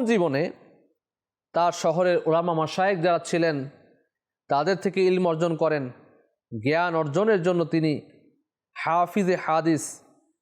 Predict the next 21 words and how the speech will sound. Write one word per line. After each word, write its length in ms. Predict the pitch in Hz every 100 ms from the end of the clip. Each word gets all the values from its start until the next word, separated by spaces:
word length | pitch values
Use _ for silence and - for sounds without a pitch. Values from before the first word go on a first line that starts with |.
| _ -
কাজী 220 | 147 165
আবু 220 | 170 160 170
আলী 320 | 160 156 214 269 262 - _ -
গাসসানী, 460 | 127 - 175 180 160
যা 100 | 147
আমরা 180 | 147 151 151
শ্রবণ 380 | - 170 208 226
করেছি, 380 | 196 156 - 127 - _ _ _ _ _ -
তার 200 | 143 151
নিকট 420 | 147 147 151 131 - - _ _ _ _ _ _ _
সান্নিধ্য 420 | - 143 160 185 202
গ্রহণ 320 | 180 151 147
করেন। 280 | 139 131 117 107 - _ _ _ _ _ _ _ _ _ _
গভীর 540 | 123 175 254 277 254 214
অধ্যবসায়ে 640 | 165 160 196 185 180 185 160
তার 240 | 156 156
থেকে 240 | 151 156 151
তিনি 240 | 147 147 120
জ্ঞান 240 | 117 156 170
অর্জন 300 | 151 135 156 143
করেন। 260 | 139 117